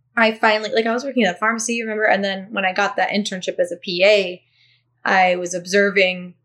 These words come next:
set. And, like, for me, obviously, I was like, "Wow, the set is so beautiful. It's like lights, camera, action. You just watch the art and it's all happens so perfectly."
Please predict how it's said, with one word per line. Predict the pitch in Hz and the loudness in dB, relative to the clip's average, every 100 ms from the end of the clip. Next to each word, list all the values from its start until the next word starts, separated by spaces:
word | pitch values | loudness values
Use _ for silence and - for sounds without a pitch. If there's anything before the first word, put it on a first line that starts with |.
| - | -6
set. | - 254 208 | 2 2 2
And, | 196 | 0
like, | 185 185 - | -2 -6 -2
for | 196 | 2
me, | 208 269 | 4 4
obviously, | 208 208 214 214 196 | 4 2 0 -2 -2
I | - 196 190 185 | 2 0 0 -6
was | 202 | -8
like, | 190 175 | -8 -4
"Wow, | 233 285 269 226 | 0 2 2 0
the | |
set | 226 277 | 0 2
is | 262 269 | 2 2
so | 240 | -2
beautiful. | 277 294 - 214 190 | 0 0 2 0 0
It's | 180 | -2
like | 220 208 - - - | -2 -2 -6 -8 0
lights, | 254 392 349 - - | 4 4 2 -4 -6
camera, | - 359 349 320 - | 2 4 4 2 2
action. | - 320 - 240 202 | 0 0 0 0 -2
You | 190 190 | -4 -8
just | 180 - | -10 2
watch | 247 294 285 | 4 4 -2
the | 262 277 | -4 -2
art | 262 233 | -2 2
and | 220 208 | 2 2
it's | 247 | 2
all | 330 311 302 | 4 4 2
happens | 269 277 320 277 247 - | -2 -2 0 2 2 4
so | 277 269 | 2 2
perfectly." | 220 285 294 247 - 196 196 | -2 -2 -2 -4 2 2 0